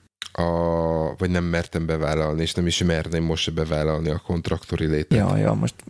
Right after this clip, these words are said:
Speaker 2: ez, ez, nem tudom, hogy ez a Brexit, vagy mi, ez előző év, ez nem volt túl jó. Ö, kényszer Szabik tekintetéből kétezer-tizenhét. Előtte azért, azért tényleg ezek ilyen, mit tudom én, volt egy évben kettő vagy három olyan hét, amikor, amikor Szabin kellett legyek, és nem akartam egyébként magamtól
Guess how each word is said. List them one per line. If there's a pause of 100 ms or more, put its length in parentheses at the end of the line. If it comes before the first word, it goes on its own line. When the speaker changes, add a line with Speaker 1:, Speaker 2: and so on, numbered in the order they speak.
Speaker 2:
ez,
ez, (520)
nem
tudom,
hogy
ez
a
Brexit,
vagy
mi,
ez
előző
év,
ez
nem
volt
túl
jó. (140)
Ö, (460)
kényszer
Szabik
tekintetéből
kétezer-tizenhét. (440)
Előtte
azért,
azért
tényleg
ezek
ilyen,
mit
tudom
én, (100)
volt
egy
évben
kettő
vagy
három
olyan
hét,
amikor,
amikor
Szabin
kellett
legyek,
és
nem
akartam
egyébként
magamtól